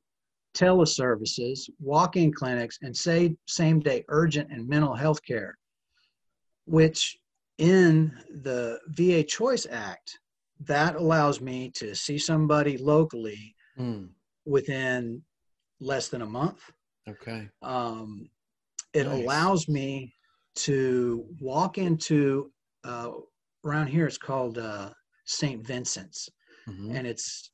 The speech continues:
Speaker 1: it's one of the local healthcare systems. I can
Speaker 2: Okay.
Speaker 1: walk in there if I have a cold or if I, you know, something minor,
Speaker 2: Mm-hmm.
Speaker 1: I can go to this nearby clinic and get treated, and the V A pays for it.
Speaker 2: Okay,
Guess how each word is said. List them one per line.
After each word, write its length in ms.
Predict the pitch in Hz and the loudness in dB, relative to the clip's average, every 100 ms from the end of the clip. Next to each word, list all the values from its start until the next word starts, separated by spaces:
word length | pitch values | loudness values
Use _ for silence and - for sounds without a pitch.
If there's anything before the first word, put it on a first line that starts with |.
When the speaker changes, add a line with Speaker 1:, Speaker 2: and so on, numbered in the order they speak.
| - | -8
Speaker 1:
it's 240 | 190 - | -6 -4
one 160 | 190 175 | 0 2
of 60 | |
the 80 | 151 | 6
local 600 | 147 151 151 139 131 120 123 | 6 6 4 0 0 -2 -4
healthcare 460 | 139 - 135 123 | -6 -4 -4 -4
systems. 640 | - 139 - 127 117 117 - _ - - | -4 -6 -6 -10 -12 -14 -18 _ -20 -8
I 140 | 135 | -4
can 140 | 156 175 | 0 2
Speaker 2:
Okay. 60 | |
Speaker 1:
walk 300 | 165 170 180 | 4 4 2
in 160 | 202 190 | 0 2
there 480 | 147 139 139 143 - _ | 2 2 0 -2 -6 _
if 140 | 156 151 | -8 -4
I 80 | 139 | -4
have 120 | 139 | -4
a 40 | |
cold 680 | 143 - 175 139 127 123 123 - | -6 -2 0 2 2 -2 -4 -8
or 180 | 139 127 | -8 -8
if 100 | 123 | -6
I, 300 | 139 131 131 | -6 -6 -6
you 120 | 156 | -2
know, 200 | 147 131 123 - - _ - | -2 -2 -8 -14 -20 _ -6
something 440 | - 185 165 135 | 2 2 4 2
minor, 580 | 139 160 175 110 90 - _ _ _ - | 4 6 6 4 -2 -10 _ _ _ -18
Speaker 2:
Mm-hmm. 260 | 92 117 170 - _ _ _ _ _ - | -12 -10 -12 -14 _ _ _ _ _ -6
Speaker 1:
I 140 | 127 | -4
can 220 | 123 123 | -4 -4
go 200 | 120 135 | 0 2
to 80 | 127 | 0
this 240 | 117 113 147 | -2 -4 -2
nearby 560 | 139 147 131 131 123 117 | 0 2 2 2 0 0
clinic 540 | - 185 120 156 - _ _ _ _ - | 0 2 2 0 -8 _ _ _ _ -10
and 120 | 131 | -4
get 140 | 123 - | -4 -2
treated, 560 | - 190 143 120 120 - | 4 6 6 4 0 -6
and 140 | 127 | -10
the 40 | 120 | -6
V 200 | 127 117 | -6 -6
A 100 | - | -8
pays 320 | - 180 156 | -8 -4 -2
for 320 | - 92 82 - | -4 -10 -12 -16
it. 340 | _ _ - | _ _ -16
Speaker 2:
Okay, 260 | 107 110 | -16 -16